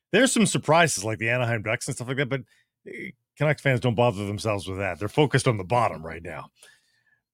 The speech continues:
where the San Jose Sharks have won back-to-back games. Who'd have thunk that was possible? Uh, and of course, it comes over the Edmonton Oilers, who are now tied with the Sharks at five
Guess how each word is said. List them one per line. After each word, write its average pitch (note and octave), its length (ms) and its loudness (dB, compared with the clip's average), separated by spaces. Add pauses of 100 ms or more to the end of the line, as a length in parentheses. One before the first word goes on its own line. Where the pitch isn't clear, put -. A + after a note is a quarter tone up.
(260)
where G2 200 -4
the F#2+ 80 -6
San D3 220 4
Jose B2+ 220 4
Sharks B2+ 340 2
have G2+ 100 -2
won F#2+ 140 -4
back-to-back G#2+ 640 -2
games. A2+ 340 -4
Who'd A2 140 -2
have G2+ 100 -4
thunk - 460 -4 (280)
that A2 160 -6
was G#2+ 120 -8
possible? A2+ 480 -4 (920)
Uh, G#2 580 2 (440)
and G2+ 80 -8
of F#2+ 80 -10
course, B2 240 -2
it G2+ 80 -8
comes B2+ 240 -2
over B2 180 -2
the F#2+ 160 -2
Edmonton A#2+ 300 -6
Oilers, E2+ 560 -10
who A2 100 -4
are F#2+ 100 -2
now A2+ 200 2
tied E3 440 2
with D3 220 0
the D#3+ 80 2
Sharks G2+ 500 0 (120)
at F#2+ 100 -4 (180)
five C3+ 400 6